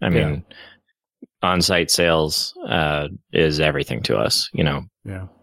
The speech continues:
Speaker 1: Some, the, the kegs out, that, you know, the margin is a lot smaller, um,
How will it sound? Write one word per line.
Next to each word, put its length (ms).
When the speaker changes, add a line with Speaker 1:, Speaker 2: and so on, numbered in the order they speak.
Speaker 1:
Some, 460
the, 280
the 80
kegs 300
out, 260
that, 140
you 220
know, 120
the 80
margin 400
is 140
a 40
lot 180
smaller, 460
um, 640